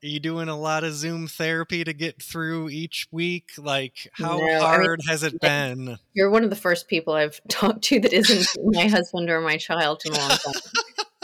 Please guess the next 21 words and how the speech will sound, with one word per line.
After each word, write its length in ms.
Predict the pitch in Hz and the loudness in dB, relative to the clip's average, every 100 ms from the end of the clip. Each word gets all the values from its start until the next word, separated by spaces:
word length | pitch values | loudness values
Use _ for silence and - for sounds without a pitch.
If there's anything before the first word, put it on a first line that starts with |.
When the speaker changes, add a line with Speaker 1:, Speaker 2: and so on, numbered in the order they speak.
| - | -4
Speaker 2:
Um, 400 | 156 156 147 143 - | 0 0 0 -2 2
I 40 | 180 | 4
al-, 220 | 185 - 156 143 | 4 2 -10 -6
so, 240 | - 165 | 2 4
yeah, 240 | 147 127 110 | 4 2 4
I, 200 | 165 165 - | 4 2 2
I 100 | 160 | 2
get 200 | 190 170 | 4 2
really 220 | 170 151 | 2 -2
jealous, 420 | 139 139 147 160 | 0 2 2 0
actually, 380 | - 175 - 170 | -2 -4 0 0
of 80 | 147 | 0
some 180 | - 139 | -2 -4
of 60 | 143 | -4
my 120 | 151 | -4
musician 480 | 147 156 165 170 175 | -6 -2 -2 -2 -6
friends 420 | 175 170 175 175 | -2 -2 -2 -4
who 140 | - | -2
I 100 | 143 | -4
think 420 | 143 147 143 139 - | -4 -6 -6 -8 -14
have, 460 | 143 135 127 131 | -4 -2 -2 -6